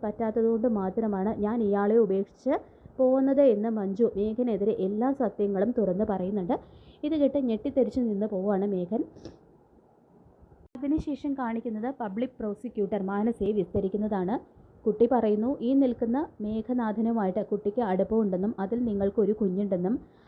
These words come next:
അത് തെളിയിക്കാൻ എന്ത് രേഖയാണ് കുട്ടിയുടെ കയ്യിൽ ഉള്ളത്?" എന്ന് ചോദിക്കുമ്പോൾ, "എൻ്റെ നൻ-, നെഞ്ചിൽ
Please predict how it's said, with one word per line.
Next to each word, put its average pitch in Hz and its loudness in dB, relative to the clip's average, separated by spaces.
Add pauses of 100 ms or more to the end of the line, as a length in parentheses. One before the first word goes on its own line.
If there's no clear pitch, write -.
(140)
അത് 277 -2
തെളിയിക്കാൻ 262 2
എന്ത് 247 2
രേഖയാണ് 233 2
കുട്ടിയുടെ 220 0
കയ്യിൽ 220 2
ഉള്ളത്?" 214 2
എന്ന് 220 4
ചോദിക്കുമ്പോൾ, 190 -2 (340)
"എൻ്റെ 214 2
നൻ-, 220 2
നെഞ്ചിൽ 233 2